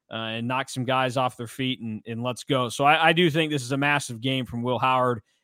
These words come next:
and I think it's, uh, one that gets everything back on track and probably gets the monkey off his back a little bit from the people that are just panicked and needing to, to point a finger at a quarterback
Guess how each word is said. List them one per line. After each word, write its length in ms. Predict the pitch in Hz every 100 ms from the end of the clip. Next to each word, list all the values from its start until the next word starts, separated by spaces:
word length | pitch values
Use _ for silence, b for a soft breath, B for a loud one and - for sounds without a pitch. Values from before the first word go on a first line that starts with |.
| -
and 420 | 120 117 113 107 113
I 140 | 120
think 320 | - 127 110
it's, 240 | 120 - 131
uh, 160 | 113
one 280 | 113 123 127
that 80 | 113
gets 220 | 123 -
everything 300 | 135 131 117
back 280 | 127 127 135
on 120 | 123
track 300 | - 147 147
and 100 | 175
probably 340 | - 262 247 208
gets 220 | 220 -
the 100 | 165
monkey 320 | 160 156 147
off 180 | 139 135
his 140 | 127
back 300 | 123 147 143
a 40 | 131
little 240 | 135 139
bit 240 | 131 139 - _ _ -
from 180 | 143
the 80 | 131
people 320 | 113 143 135
that 140 | 131 127
are 140 | 123
just 240 | 120 123 - -
panicked 400 | 143 139 131 131
and 100 | 123
needing 300 | 135 131 120
to, 160 | 113
to 140 | - 120
point 240 | 139 135
a 40 | 120
finger 340 | 139 123 123
at 60 | 117
a 60 |
quarterback 600 | - 123 120 117 120 117